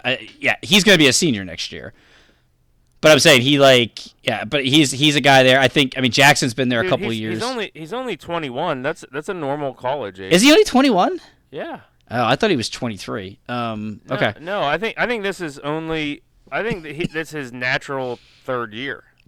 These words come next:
Speaker 1: Gotcha. Okay. Um, he de-, I thought he definitely redshirted his freshman year.
Speaker 2: I didn't think so.
Speaker 1: All right. Anyway,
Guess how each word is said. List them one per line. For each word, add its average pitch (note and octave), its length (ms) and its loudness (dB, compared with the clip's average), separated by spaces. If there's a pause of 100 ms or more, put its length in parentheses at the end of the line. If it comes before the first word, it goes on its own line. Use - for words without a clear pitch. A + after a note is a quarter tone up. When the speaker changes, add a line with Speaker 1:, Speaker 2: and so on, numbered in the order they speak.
(180)
Speaker 1:
Gotcha. F#2 460 -8 (120)
Okay. C#3+ 240 4 (180)
Um, A#2+ 520 2 (720)
he B3 120 6
de-, B3+ 220 6
I A3+ 80 6
thought B3+ 160 4
he B3+ 60 4
definitely G3+ 420 2
redshirted A#2 400 -2
his F#2+ 140 -10
freshman F#2 320 -10
year. F#2 220 -16 (800)
Speaker 2:
I E3+ 100 -18
didn't D#3+ 200 -18
think A2+ 220 -18
so. F2 240 -18 (420)
Speaker 1:
All C#3+ 80 2
right. G#2+ 220 0
Anyway, G#2 420 -2